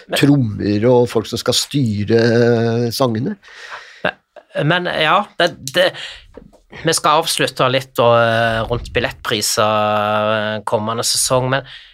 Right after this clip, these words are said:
Speaker 1: men det er klart med seksti tusen der, eh, og nå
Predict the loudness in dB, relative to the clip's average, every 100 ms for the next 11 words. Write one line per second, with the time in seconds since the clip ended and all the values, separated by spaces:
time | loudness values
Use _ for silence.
0 | _ -4 0 0 0 -2 -2 -4 -4 -4
1 | -4 -4 -2 0 0 0 0 0 0 0
2 | 0 0 -2 -2 -2 -2 -2